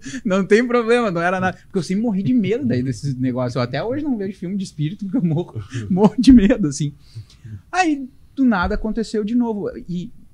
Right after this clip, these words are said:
assim, mesma coisa. Alguém veio, eu não conseguia ver a cara, mas eu ima-, achava que era minha irmã, porque eu tinha vi-, tava com uma roupa parecida com a da minha irmã, que eu tinha visto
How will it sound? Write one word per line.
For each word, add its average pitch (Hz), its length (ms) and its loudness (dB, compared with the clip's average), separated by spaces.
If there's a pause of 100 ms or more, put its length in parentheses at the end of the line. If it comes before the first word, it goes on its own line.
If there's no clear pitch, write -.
(360)
assim, 170 360 -6
mesma 254 580 4
coisa. 143 380 -4 (420)
Alguém 170 540 0
veio, 202 440 0
eu 220 60 2
não 185 100 -2
conseguia 190 320 -2
ver 208 100 -2
a 180 60 -2
cara, 175 400 2
mas 175 200 0
eu 165 80 -2
ima-, 170 240 -6 (480)
achava 214 580 2
que - 140 -4
era 185 120 0
minha 190 200 0
irmã, 170 280 0
porque 160 200 -6
eu 147 60 -2
tinha 160 200 -4
vi-, 151 220 -4
tava 160 260 -4
com - 120 -14
uma 156 100 -2
roupa 156 240 -4
parecida 175 460 -4
com 165 100 -4
a - 20 -2
da 139 80 -4
minha 139 140 -2
irmã, 143 200 0
que - 100 -6
eu 147 40 -6
tinha 151 160 -6
visto 151 340 -6